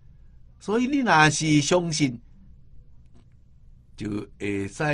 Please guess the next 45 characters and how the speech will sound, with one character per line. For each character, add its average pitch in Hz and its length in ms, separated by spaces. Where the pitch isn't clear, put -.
啊， 131 260
毋 107 40
免 120 260
去 151 120
医 117 240
病 110 360
啊， 80 220
摕 123 200
这 196 120
个 156 80
医 151 280
病、 147 420
破 139 400
病、 143 160
医 143 240
病 147 300
的 135 80
钱 135 500
啊， 101 340
去 139 280
加 143 280
做 156 200
一 - 40
点 123 160
仔 131 40
好 131 280
事， 117 180
去 127 220
加 120 260
做 139 160
一 120 40
点 110 140
仔 120 80
功 95 480
德 98 340
啊， 73 140
好 123 180
啊， - 340
非 131 280
常 123 260
非 98 160
常 95 160
的 90 100
好 104 260
啊！ - 380